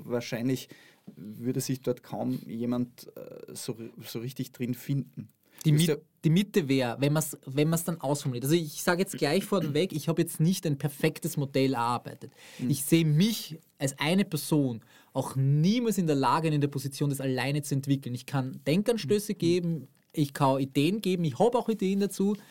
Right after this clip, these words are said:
Speaker 2: Eine Möglichkeit wäre, dieser Nullpunkt könnte eine apolitische Position darstellen.
Speaker 1: Mhm.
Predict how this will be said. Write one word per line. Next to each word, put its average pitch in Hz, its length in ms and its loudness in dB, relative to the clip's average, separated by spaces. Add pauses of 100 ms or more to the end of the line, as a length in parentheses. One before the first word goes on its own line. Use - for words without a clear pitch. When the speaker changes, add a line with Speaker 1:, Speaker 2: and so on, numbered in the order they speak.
(1120)
Speaker 2:
Eine 185 200 6
Möglichkeit 202 440 0
wäre, 160 140 2
dieser 139 460 0
Nullpunkt 175 960 0
könnte 175 640 2
eine 147 280 0
apolitische 147 840 2 (140)
Position 139 680 -2
darstellen. - 520 -16 (260)
Speaker 1:
Mhm. 135 280 -6